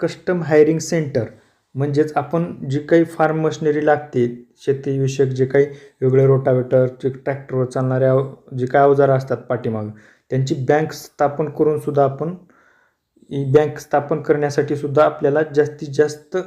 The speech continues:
कस्टम हायरिंग सेंटर्सची स्थापना करण्यासाठी पंचवीस लाखापर्यंत खरेदी अनुदान हे मिळू शकते. म्हणजे जे काय आपण घेतलेलं आहे त्या वस्तूच्या पन्नास ते सत्तर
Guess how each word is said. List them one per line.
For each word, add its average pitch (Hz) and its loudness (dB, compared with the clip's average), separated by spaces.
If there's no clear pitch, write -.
कस्टम 151 -6
हायरिंग 147 0
सेंटर्सची 139 -2
स्थापना 143 -4
करण्यासाठी 135 -2
पंचवीस 143 -6
लाखापर्यंत 135 0
खरेदी 147 2
अनुदान 139 2
हे 151 -8
मिळू 160 0
शकते. 127 -4
म्हणजे 117 -2
जे 135 0
काय 139 4
आपण 151 -2
घेतलेलं 139 0
आहे 131 6
त्या 143 2
वस्तूच्या 143 0
पन्नास 143 -8
ते - -12
सत्तर - 2